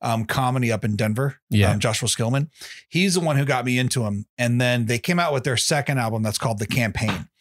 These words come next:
Speaker 1: When they came out with their second album, The Campaign, they did a tour, and we heard they were coming to Denver. So we bought tickets and went to go. So it was me,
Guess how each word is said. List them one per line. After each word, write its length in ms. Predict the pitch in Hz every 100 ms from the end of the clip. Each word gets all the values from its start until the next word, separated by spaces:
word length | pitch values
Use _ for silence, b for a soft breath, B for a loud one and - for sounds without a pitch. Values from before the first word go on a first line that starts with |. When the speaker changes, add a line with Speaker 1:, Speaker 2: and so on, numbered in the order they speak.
| B B B B
Speaker 1:
When 140 | 127
they 100 | 127
came 200 | 120 175
out 80 | 175
with 100 | 143
their 80 | 127
second 360 | - 143 147 131
album, 200 | 120 117
The 80 |
Campaign, 680 | 107 117 101 - 220 147 110
they 160 | 104 117
did 120 | 117
a 80 | 110
tour, 460 | - 196 147 98 101 B B B B -
and 160 | 135
we 100 | 135
heard 200 | 131 147
they 80 | 139
were 80 | 135
coming 240 | 143 135 127
to 40 |
Denver. 400 | 110 117 107 113
So 140 | -
we 80 | 113
bought 240 | 104 107 -
tickets 340 | 120 107 -
and 80 | 104
went 140 | 98
to 80 | 98
go. 240 | 120 104 - B B B
So 380 | - 170 151 156
it 120 | 143
was 260 | 147 131 131
me, 420 | 165 180 185